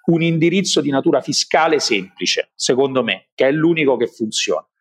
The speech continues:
I fondi non funzionano, non siamo in grado di gestirli, non siamo in grado di, di utilizzarli, non sono in grado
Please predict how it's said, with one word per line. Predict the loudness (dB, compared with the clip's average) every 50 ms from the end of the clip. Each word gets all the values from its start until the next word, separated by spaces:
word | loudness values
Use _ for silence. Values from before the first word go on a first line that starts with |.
| _ _ _ 0
I | 0 0
fondi | 2 2 2 2 2 2 0 -2 0
non | 0 0 -2
funzionano, | -2 -4 -4 -4 -2 -2 0 0 0 -2 -2 -8 -12 -6 -2
non | -2 0 0
siamo | 0 0 0 0 0
in | -2 0
grado | 0 2 2 2 2 2
di | 0 0 -2
gestirli, | -2 -2 -2 -2 0 2 2 2 2 2 0 -2
non | -2 -2 -4
siamo | 0 0 0 0 0
in | -2 -2
grado | 0 2 2 2 2
di, | 0 -2 -2 0 0 -2 -2
di | 0 -2
utilizzarli, | 0 0 2 0 0 0 0 2 2 2 2 0 -2 0
non | 0 -2 -2
sono | -2 -2 -2 -2
in | 0 0
grado | 2 4 4 4 2 0 -2